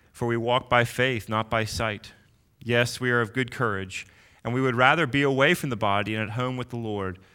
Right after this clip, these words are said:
So whether we are at home or away, we make it our aim to please him. For we must all appear before the judgment seat of Christ, so that each one may receive what is due f-, for what he has done in the body, whether good or evil."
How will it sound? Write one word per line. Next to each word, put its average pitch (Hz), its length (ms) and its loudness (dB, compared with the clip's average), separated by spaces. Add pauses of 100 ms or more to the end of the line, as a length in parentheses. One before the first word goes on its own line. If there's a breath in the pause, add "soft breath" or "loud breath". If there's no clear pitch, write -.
(300 soft breath)
So 127 360 2
whether 123 280 0
we 117 180 0
are 113 120 6
at 107 100 2
home 139 420 -2
or 135 140 -4
away, 98 500 -2 (260)
we 113 160 -4
make 117 300 -2
it 113 80 0
our 110 180 0
aim 113 380 -4
to - 100 -10
please 110 440 -8
him. 104 400 -6 (420)
For 120 160 -6
we 117 60 -2
must 123 180 -2
all 131 320 2
appear 120 400 -4
before 113 340 -6
the 107 100 -4
judgment 107 360 -4
seat 113 140 -6
of 98 80 -8
Christ, - 500 -10 (380 soft breath)
so - 140 -8
that 107 180 -2
each 123 240 -8
one 117 200 -4
may 110 120 -2
receive 117 540 -4
what 117 140 -4
is 104 120 -6
due 117 400 -2
f-, - 280 -14
for 110 220 -8
what 120 260 -2
he 135 140 -4
has 123 140 -2
done 117 300 -2
in 123 140 -6
the 131 60 -4
body, 87 440 -6 (320 soft breath)
whether 107 260 -2
good 101 560 -2
or 101 180 -8
evil." 90 360 -8